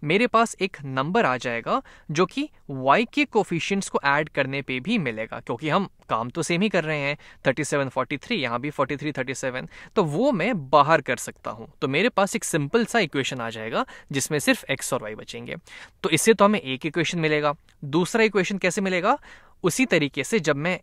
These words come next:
इन दोनों इक्वेशंस को आपस में सब्ट्रैक्ट कर दूंगा, क्योंकि थर्टी सेवन माइनस फ़ोर्टी थ्री मुझे एक वैल्यू देगा और फ़ोर्टी थ्री माइनस थर्टी सेवन एक दूसरा वैल्यू देगा। हाँ, ये मैं ज़रूर मानता हूँ कि दोनों एक दूसरे के ऑपोजिट होंगे, एक पॉजिटिव होगा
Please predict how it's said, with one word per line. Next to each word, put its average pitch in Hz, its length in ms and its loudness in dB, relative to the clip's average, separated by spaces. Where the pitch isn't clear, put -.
इन 160 180 -2
दोनों 151 340 -2
इक्वेशंस 127 480 -6
को 135 120 -6
आपस 117 340 -6
में 254 200 -6
सब्ट्रैक्ट - 720 -2
कर 113 160 -14
दूंगा, 135 320 -12
क्योंकि 151 200 0
थर्टी 143 300 -4
सेवन 202 240 0
माइनस 185 320 0
फ़ोर्टी 175 260 -2
थ्री 208 160 -2
मुझे 151 240 -2
एक 139 220 -4
वैल्यू 131 360 -4
देगा 143 340 -2
और 208 120 2
फ़ोर्टी 185 400 0
थ्री 285 220 -4
माइनस 220 380 -2
थर्टी 139 200 -4
सेवन 190 260 -4
एक 156 80 -2
दूसरा 139 400 -2
वैल्यू 120 260 -2
देगा। 120 320 -4
हाँ, 214 240 4
ये 123 200 -2
मैं 190 100 2
ज़रूर 190 300 4
मानता 208 280 4
हूँ 208 80 4
कि 202 120 0
दोनों 147 280 0
एक 165 100 -2
दूसरे 151 280 -4
के - 120 -6
ऑपोजिट 147 400 -2
होंगे, 117 220 -8
एक 139 180 -6
पॉजिटिव 127 400 -4
होगा 127 320 0